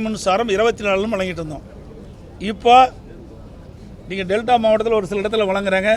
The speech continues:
மற்ற மாவட்டங்களிலெல்லாம் ஷிப்ட் முறையில தான் இந்த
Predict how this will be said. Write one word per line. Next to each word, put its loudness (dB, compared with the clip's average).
மற்ற -4
மாவட்டங்களிலெல்லாம் 2
ஷிப்ட் 0
முறையில 4
தான் 4
இந்த 2